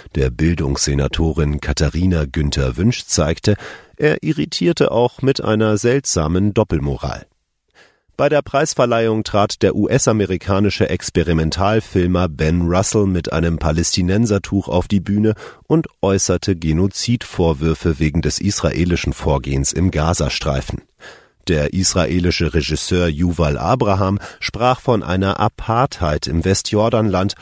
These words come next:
und forderte ein Ende der Besatzung und einen Waffenstillstand. Im Publikum wurde artig applaudiert, auch von Wegner. Israel ein Apartheid-Regime, das einen Genozid verübt?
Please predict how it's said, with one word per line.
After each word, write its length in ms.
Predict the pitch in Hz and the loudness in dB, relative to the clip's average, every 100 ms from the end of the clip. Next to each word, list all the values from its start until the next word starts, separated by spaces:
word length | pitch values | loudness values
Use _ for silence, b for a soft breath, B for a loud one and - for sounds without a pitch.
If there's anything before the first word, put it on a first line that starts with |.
| B B | B B
und 180 | 147 160 | 0 0
forderte 600 | - 127 135 123 - 92 | -2 0 2 0 -2 -2
ein 160 | 90 87 | 0 -2
Ende 360 | - 123 110 | 0 0 0
der 160 | 90 78 | -2 -2
Besatzung 640 | 80 76 92 - - 101 - | -2 0 0 2 0 0 2
und 320 | 143 170 - | 0 0 -4
einen 320 | 73 85 101 | -2 2 2
Waffenstillstand. 1000 | 101 92 76 - 76 65 - 69 - - _ _ B B B B - | 2 0 -2 -2 -2 -2 -2 -4 -6 -16 _ _ B B B B -2
Im 240 | 135 127 | 0 0
Publikum 800 | - 170 185 135 113 117 110 104 | -2 -6 -2 0 2 2 2 0
wurde 340 | 110 147 110 - | 0 2 2 0
artig 520 | 87 92 - 69 - | 0 -2 -2 -6 -2
applaudiert, 880 | 78 - 85 92 98 87 55 - - _ - | -4 0 0 0 0 -2 -4 -10 -16 _ -2
auch 300 | 71 - - | 0 0 -6
von 360 | - 82 87 | -2 0 0
Wegner. 500 | 90 92 - - - - _ _ b b b b b - | 0 -2 -2 -6 -8 -16 _ _ b b b b b -4
Israel 680 | 127 - - 98 95 98 90 | -2 -2 -2 -2 0 0 0
ein 260 | 71 76 71 | 0 0 -2
Apartheid-Regime, 1300 | - 67 - 87 113 - 107 120 - 110 107 120 120 | -2 -6 -4 0 0 0 -2 -2 0 0 0 0 0
das 200 | 82 - | -2 -2
einen 360 | 78 78 71 69 | -2 0 -2 -2
Genozid 800 | 80 76 69 64 - - 202 - | -2 -2 -2 -4 -6 -6 -6 -6
verübt? 640 | - 143 160 165 - - | -4 -2 -2 -8 -10 -20